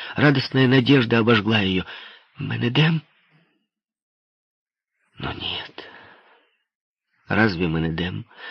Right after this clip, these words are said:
будет подкрадываться, замирая после каждого шага? Он примчится, как бешеный бык,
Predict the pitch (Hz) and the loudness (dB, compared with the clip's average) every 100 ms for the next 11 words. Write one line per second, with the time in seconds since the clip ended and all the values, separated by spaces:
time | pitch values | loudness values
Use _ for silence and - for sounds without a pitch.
0 | - 82 95 101 - - 92 - 85 95 | -12 -2 0 0 -2 -4 -4 -2 0 0
1 | 101 98 - - 85 90 87 87 95 85 | 0 -4 -4 -6 -4 -2 0 -2 -4 -6
2 | 80 - - 90 85 80 - 85 107 107 | -6 -8 -4 -4 -4 -6 -4 -6 -8 -12
3 | _ _ _ _ _ _ _ _ _ _ | _ _ _ _ _ _ _ _ _ _
4 | _ _ _ _ - 71 73 85 78 - | _ _ _ _ -6 -6 -2 -2 0 0
5 | 90 - - 82 73 76 87 - 82 78 | 0 -2 -8 -6 -6 0 0 0 -2 -2
6 | 85 95 - | -2 -4 -8